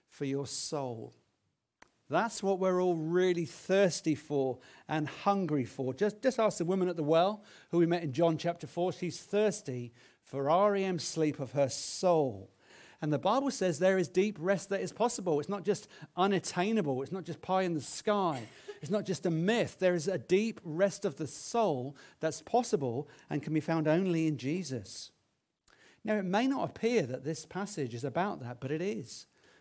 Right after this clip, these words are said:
And I want to show you my workings out from John chapter five, verses one to eighteen. The word sign, by the way, that we're getting familiar with from John two, from John four, does not appear in these sentences.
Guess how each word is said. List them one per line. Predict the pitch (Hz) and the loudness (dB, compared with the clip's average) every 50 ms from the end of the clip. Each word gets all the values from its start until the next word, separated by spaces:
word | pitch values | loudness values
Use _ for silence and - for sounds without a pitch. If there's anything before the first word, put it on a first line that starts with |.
| _ _ - | _ _ -8
And | 143 143 | -6 -4
I | 147 | -2
want | 151 170 165 - | -2 -2 -2 -4
to | 156 135 | -6 -8
show | - - 196 202 | -4 -2 -2 0
you | 208 180 | 0 0
my | 147 151 151 | 0 -2 -2
workings | 143 131 131 127 120 - 135 127 120 156 | -2 -2 -4 -6 -6 -6 -6 -6 -4 -2
out | 170 180 185 151 117 104 - - _ _ _ _ _ _ _ | -2 -2 -2 -4 -6 -8 -12 -16 _ _ _ _ _ _ _
from | - 127 123 104 | -10 -8 -6 -4
John | 117 160 175 196 185 | -2 0 0 0 0
chapter | - 190 170 170 - 156 | 0 -2 -2 -2 -4 -8
five, | - - - 123 131 135 127 110 | -8 -6 -4 -4 -2 -2 -2 -2
verses | 131 131 117 - - 120 107 | -2 -4 -4 -4 -8 -10 -8
one | 117 117 127 135 139 143 143 143 143 - - - _ _ - | -6 -4 -2 -2 -2 -2 -4 -6 -8 -14 -20 -20 _ _ -6
to | - 151 143 | -2 2 2
eighteen. | 139 135 127 - - - 170 160 143 135 | 2 2 2 -2 -2 -2 0 0 0 0
The | 131 139 | 0 0
word | 139 160 180 185 175 - | 0 2 2 0 0 -2
sign, | - - - - 208 202 202 202 208 220 226 226 233 226 - - - - - _ - | -2 -2 0 0 2 2 2 2 0 0 -2 -4 -4 -6 -8 -14 -20 -20 -20 _ 0
by | - 180 185 190 | 4 4 4 4
the | 170 175 | 4 4
way, | 180 190 214 220 | 6 6 6 6
that | 185 185 | 4 2
we're | 175 156 | -2 0
getting | 151 185 175 151 | -2 -2 -2 -2
familiar | - - 156 151 160 175 180 190 190 180 | -4 -4 -2 2 2 2 4 4 2 2
with | 185 190 202 208 202 - | 4 2 2 2 0 -2
from | - 151 135 127 | -4 -4 -4 -2
John | - 175 175 180 185 180 | 0 2 2 2 0 -2
two, | - - 180 180 185 | -2 -2 0 0 0
from | 180 147 135 - | -2 -4 -4 -2
John | - 170 175 185 190 170 | 0 2 2 2 0 -4
four, | - - - 165 160 160 165 175 185 190 - - - - - - | -6 -4 -2 0 0 0 0 -2 -4 -8 -12 -20 -20 -20 -12 -6
does | - 165 131 123 | -4 -4 -2 0
not | 151 165 180 208 196 | 0 0 0 0 -2
appear | 196 - - - - - 135 135 135 160 | -4 -6 -4 -2 0 0 2 2 0 -2
in | 160 160 135 139 135 | -2 -4 -4 -2 -2
these | 151 165 156 | -2 -2 -4
sentences. | - - - 233 262 254 - 185 160 151 - - 143 117 104 - - - - - | -4 -2 -2 0 0 -2 -2 -4 -6 -6 -6 -8 -8 -8 -10 -12 -14 -14 -14 -14